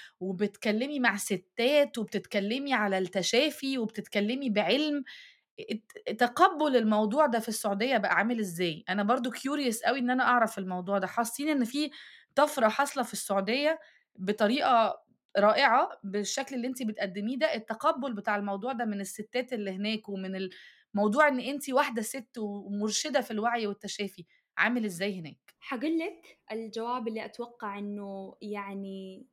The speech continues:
Speaker 2: طبيعي جدًا. أي تغيير بيقابله تحديات، بيقابله ناس شايفة التغيير وخايفة منه، بيقابله ناس ما يبغوا، بيقابله ناس بيقول لك هذا كلام فاضي ودوبهم طلعوا وتعلموا لهم كلمتين and so on، وبيقابله ناس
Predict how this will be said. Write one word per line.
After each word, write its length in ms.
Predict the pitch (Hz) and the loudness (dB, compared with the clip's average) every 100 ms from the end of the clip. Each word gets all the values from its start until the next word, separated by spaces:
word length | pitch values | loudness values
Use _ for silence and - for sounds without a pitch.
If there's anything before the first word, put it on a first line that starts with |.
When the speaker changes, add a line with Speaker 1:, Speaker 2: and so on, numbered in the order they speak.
| _ - | _ -10
Speaker 2:
طبيعي 420 | 214 269 262 196 | -2 0 0 -4
جدًا. 400 | 202 180 233 320 _ _ 240 | -8 -8 -12 -12 _ _ 0
أي 280 | 294 285 | 2 2
تغيير 640 | 277 220 202 208 320 - _ _ - | -2 -6 -6 -6 -10 -14 _ _ -4
بيقابله 760 | 277 269 285 208 196 254 494 _ _ _ _ | -2 2 2 2 -4 -8 -12 _ _ _ _
تحديات، 680 | 277 262 202 202 190 254 - - | -10 -8 -4 -2 -2 -4 -14 -8
بيقابله 380 | 294 311 269 | -2 0 0
ناس 420 | 269 269 269 - - _ _ - | 0 0 0 -10 -20 _ _ -8
شايفة 460 | - 339 285 - 226 | 2 2 2 -2 -10
التغيير 440 | 226 254 254 254 | -8 -4 -2 -2
وخايفة 420 | 226 254 226 220 | -2 0 -2 -2
منه، 360 | 202 190 185 202 | -8 -8 -10 -8
بيقابله 440 | 320 330 349 302 285 | -4 2 4 4 0
ناس 280 | 277 277 277 - _ _ - | 0 0 -6 -18 _ _ -6
ما 220 | 277 320 | 0 2
يبغوا، 320 | 247 202 196 202 | 2 -2 -8 -4
بيقابله 420 | 254 311 311 277 | 0 0 2 2
ناس 260 | 269 - | 0 0
بيقول 240 | 254 269 269 | -4 -2 -2
لك 180 | 262 262 | -2 0
هذا 200 | 254 226 | 0 -2
كلام 340 | 233 240 226 | -2 -2 0
فاضي 320 | 247 226 220 | 2 0 0
ودوبهم 400 | 220 240 214 214 | -4 -4 -4 -6
طلعوا 320 | 214 214 196 | -6 -8 -6
وتعلموا 460 | 208 196 208 208 214 | -8 -6 -6 -4 -4
لهم 200 | 202 202 | -4 -10
كلمتين 540 | 214 202 202 202 196 | -10 -12 -8 -8 -8
and 120 | 196 202 196 | -8 -10 -8
so 40 | |
on، 180 | 196 220 _ _ - | -10 -12 _ _ -14
وبيقابله 540 | 214 233 247 330 277 | -6 -2 2 4 2
ناس 380 | 220 214 403 - | 2 0 -4 -10